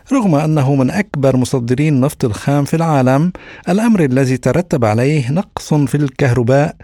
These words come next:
وما ترتب على ذلك من خدمات، علاوة على ضياع مليارات الدولارات في عملية الاستيراد. لذا يتساءل مراقبون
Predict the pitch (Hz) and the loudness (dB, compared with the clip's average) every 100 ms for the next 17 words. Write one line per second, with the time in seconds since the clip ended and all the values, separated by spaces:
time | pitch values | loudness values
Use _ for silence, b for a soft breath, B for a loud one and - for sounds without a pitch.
0 | B B - 202 180 127 131 139 - - | B B -2 0 2 0 -2 -2 -2 -2
1 | 139 127 123 117 135 151 139 120 110 - | 0 0 0 0 0 0 0 0 0 -2
2 | 120 127 175 101 - _ _ _ _ - | -2 0 0 -2 -6 _ _ _ _ -4
3 | 185 254 240 208 196 170 143 139 113 123 | 0 2 2 0 0 2 2 2 2 0
4 | 165 170 160 156 165 156 151 147 175 170 | 0 0 0 2 0 0 0 0 0 0
5 | 151 135 139 131 123 147 170 - _ _ | -2 0 2 2 0 0 -2 -6 _ _
6 | _ - 160 147 127 131 139 143 139 127 | _ -2 0 2 0 0 2 0 0 0
7 | 120 - 127 123 151 202 185 156 B B | -2 -2 0 2 2 0 -2 -4 B B
8 | B 214 254 196 190 165 151 123 175 196 | B 0 2 2 2 0 0 0 0 0
9 | 165 165 151 143 135 - 135 156 165 | 0 2 2 2 0 0 -2 0 2